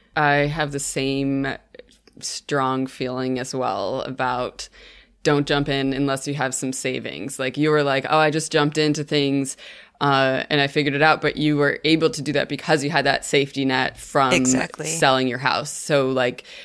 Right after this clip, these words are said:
Speaker 1: as you were figuring out, you had the financial backing, you know, uh, in a pinch to, like, pay for a place if you didn't get a house sit or whatever it was. So that, I guess, um,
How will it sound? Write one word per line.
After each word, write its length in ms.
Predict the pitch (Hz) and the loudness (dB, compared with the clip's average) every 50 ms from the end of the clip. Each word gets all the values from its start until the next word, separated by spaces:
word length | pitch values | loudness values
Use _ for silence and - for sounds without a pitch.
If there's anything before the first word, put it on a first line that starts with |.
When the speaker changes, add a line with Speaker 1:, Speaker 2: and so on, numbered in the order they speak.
| - - _ _ - | -20 -20 _ _ 0
Speaker 1:
as 240 | 151 160 165 156 - | 2 2 2 2 2
you 120 | 170 156 151 | 0 2 4
were 100 | 147 143 | 2 2
figuring 480 | - - 147 143 135 147 139 139 139 | 2 0 0 2 2 0 0 2 0
out, 240 | 135 135 135 127 - | 2 2 2 0 0
you 120 | - - 139 | -4 -6 -8
had 300 | - - 139 135 135 120 | -4 -2 0 0 0 0
the 100 | 135 131 | -2 -4
financial 840 | - - 131 131 131 127 127 127 - - 131 123 127 127 131 127 123 | -2 -2 -2 0 0 -2 -2 -4 -4 -4 -2 0 0 0 0 -2 -2
backing, 840 | 131 139 123 123 127 - 135 123 113 98 90 92 98 127 139 - - - | 0 -2 -2 -2 -2 -4 -6 -4 -4 -4 -6 -6 -4 -6 -6 -6 -4 -2
you 100 | 139 131 | -2 -2
know, 320 | 127 127 120 117 - - _ - - - - - | -2 -2 -6 -8 -8 -12 _ -20 -20 -20 -12 -8
uh, 360 | - 127 98 87 80 76 64 - _ - | -6 -6 -4 -4 -4 -4 -6 -8 _ -2
in 100 | 165 147 | -2 -2
a 40 | |
pinch 500 | - - 185 170 156 156 147 143 - - | -2 0 0 2 2 2 2 0 -2 -6
to, 140 | - - 131 | -6 -4 -4
like, 200 | 123 127 123 127 | -2 -4 -4 -4
pay 200 | - 165 135 135 | -2 -2 0 0
for 200 | 139 - 135 135 127 | 0 0 -2 -2 -2
a 40 | |
place 600 | 127 - - 170 160 160 156 151 151 147 - - | -2 -2 0 4 4 4 4 4 0 0 -2 -4
if 220 | 117 131 127 - - | -4 -4 -4 -2 -2
you 160 | 135 131 131 | -2 0 0
didn't 260 | - 135 131 - - | 0 -2 -2 -2 -2
get 140 | - 139 147 | -2 0 0
a 40 | 156 | 0
house 300 | 151 160 151 151 151 - | 2 2 0 0 0 0
sit 240 | - 147 143 139 98 | 0 0 2 2 0
or 120 | 87 - | 0 -2
whatever 560 | 131 135 123 127 123 - - 120 131 123 - - - - - - - - _ - | -2 -2 -2 -2 -4 -2 -2 0 0 0 -2 -4 -12 -20 -20 -20 -20 -16 _ 2
it 180 | - 147 - | 2 2 2
was. 440 | 139 135 143 139 123 117 117 123 - | 2 2 4 4 4 4 0 -2 -4
So 200 | - - 143 131 | -4 -2 -2 -2
that, 400 | 117 123 135 131 127 - - - - - | 2 2 4 4 4 2 -2 -8 -6 -4
I 120 | 139 135 | -4 -2
guess, 440 | 117 127 120 - 139 - - - - - | 0 -2 -2 -2 -2 -6 -10 -10 -12 -8
um, 460 | - 135 123 117 - 98 117 131 135 | -6 -4 -4 -4 -4 -6 -6 -6 -8